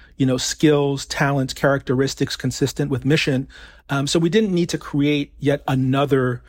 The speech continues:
you know, not barrier, but create another expectation, if you will, that if you multiply that by the number of schools students are applying to, that can be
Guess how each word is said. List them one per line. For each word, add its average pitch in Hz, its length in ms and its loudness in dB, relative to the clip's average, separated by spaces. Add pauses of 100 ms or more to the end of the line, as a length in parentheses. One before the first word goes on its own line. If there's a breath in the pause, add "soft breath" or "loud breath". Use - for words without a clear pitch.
(260 soft breath)
you 139 100 0
know, 127 100 0
not 151 240 -2
barrier, 127 440 2
but 127 140 -6
create 139 260 2
another 135 360 -2
expectation, - 920 -4
if 120 140 -4
you 117 100 -2
will, 127 360 -4 (320 soft breath)
that 139 180 2
if 143 120 0
you 135 120 4
multiply 143 640 2
that 131 160 0
by 131 100 0
the 127 120 0
number 131 260 2
of 123 100 -2
schools 127 340 -2
students 131 340 2
are 127 40 4
applying 180 400 0
to, 123 160 -2
that 139 220 0
can 175 240 0
be 131 320 0